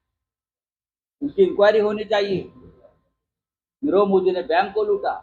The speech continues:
मेहुल चोकसी ने बैंक को लूटा, विजय मल्ल्या ने बैंक को लूटा और ये विकास के नाम पर महाराष्ट्र की तिजोरी को लूट रहे हैं।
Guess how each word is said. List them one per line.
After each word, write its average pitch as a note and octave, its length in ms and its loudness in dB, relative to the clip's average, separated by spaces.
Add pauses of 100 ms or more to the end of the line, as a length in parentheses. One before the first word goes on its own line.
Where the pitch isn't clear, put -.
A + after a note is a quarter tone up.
(440)
मेहुल F#3 340 2
चोकसी F#3+ 340 -6
ने F3+ 140 -10
बैंक F#3 280 -2
को G#3 100 -4
लूटा, F#3+ 280 -2 (520)
विजय F3+ 240 0
मल्ल्या F#3+ 320 -2
ने F#3 120 -4
बैंक G3+ 280 0
को G#3 100 -2
लूटा F3 300 -4 (560)
और F3 260 4
ये F#3+ 200 2
विकास F#3+ 400 0
के F#3+ 80 -6
नाम F3 280 -4 (120)
पर G#3+ 180 -2
महाराष्ट्र F3+ 640 -4
की G3+ 180 -6
तिजोरी F3+ 540 -8
को G3+ 180 -4
लूट F3 420 2
रहे C#3+ 200 0
हैं। - 220 -16